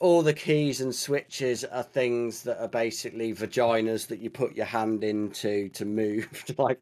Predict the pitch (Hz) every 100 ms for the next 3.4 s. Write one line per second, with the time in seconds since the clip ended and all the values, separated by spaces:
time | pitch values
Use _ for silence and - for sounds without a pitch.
0 | 143 143 214 - 156 156 185 170 160 147
1 | 131 123 - 170 160 156 135 185 202 -
2 | 151 151 - 156 147 143 143 139 139 135
3 | 131 127 120